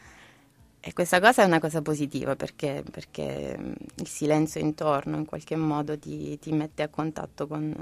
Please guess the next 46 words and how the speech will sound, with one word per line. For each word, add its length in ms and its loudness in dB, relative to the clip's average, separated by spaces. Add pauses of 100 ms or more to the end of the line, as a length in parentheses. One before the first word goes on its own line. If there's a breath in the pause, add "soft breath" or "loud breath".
(160)
eh, 120 -12
con 220 -6
te 120 -8
stesso, 400 -4
fai 200 0
silenzio 480 0
anche 220 -2
da 100 -2
tante 360 -4
cose, 440 -2
da 100 -6
tanti 460 -6
rumori 340 2
che 120 -2
hai 120 0
dentro, 460 0
no? 260 -4 (220)
Almeno 380 -2
io 160 -2
penso 500 -4 (580 loud breath)
sempre 380 0
anche 220 2
in 100 4
questo 340 -2
modo, 400 0
no? 220 -6
Come 200 -8
se 220 -2
dovessero 420 -4
sempre 360 0
coincidere 500 2
una 160 0
parte 300 -2
esterna 380 -2
e 20 0
una 120 -2
parte 280 -4
interna 340 0
per 160 -6
poter 300 -2
lavorare, 420 6
perché 240 -4
tu 120 0
in 60 4
realtà 380 2
stai 420 4